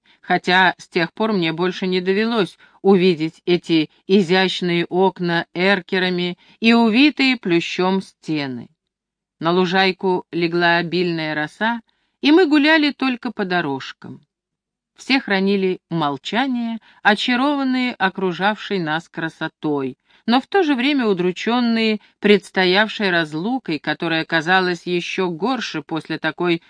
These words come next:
чудесной прогулки. Весь день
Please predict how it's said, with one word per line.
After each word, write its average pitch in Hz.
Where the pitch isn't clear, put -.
чудесной 165
прогулки. 143
Весь 190
день 226